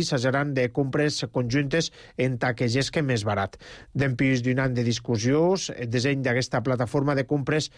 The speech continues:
se presentarà dimarts i també se plantejaran tot un seguit de mesures en ta incentivar la reducció de la demanda d'aquest combustible.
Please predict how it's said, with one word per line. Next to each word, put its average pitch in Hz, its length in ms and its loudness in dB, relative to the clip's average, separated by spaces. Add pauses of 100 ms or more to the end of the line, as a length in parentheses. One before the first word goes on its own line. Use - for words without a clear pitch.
(140)
se 156 240 0
presentarà 165 600 0
dimarts 120 680 0
i 135 160 -2
també 156 240 2
se 135 240 0
plantejaran 160 840 0
tot 202 200 0
un 165 80 -2
seguit 120 240 0
de 185 160 0
mesures 160 400 2 (280)
en 123 220 0
ta 135 100 2
incentivar 135 560 0
la 110 120 0
reducció 185 400 0 (160)
de 123 180 0
la 120 100 2
demanda 175 420 0 (240)
d'aquest 123 680 -2
combustible. 117 800 -2